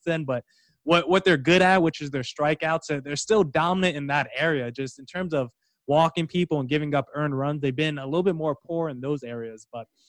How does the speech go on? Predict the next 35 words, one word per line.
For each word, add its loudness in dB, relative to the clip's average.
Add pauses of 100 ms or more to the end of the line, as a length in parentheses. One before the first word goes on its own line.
(460)
Archie 2
Bradley, 4
I 4
do 2
think -2
as -4
the 0
closer 2
for -6
this -4
year, -6
I -4
think, 2
I 0
do 4
think -4
he'll -4
be -8
solid. -4
I -8
do 0
think -6
he'll 2
probably -2
be 0
right 0
around -4
where -6
he's -10
been -12
the -12
last -8
two -4
years -6
with -12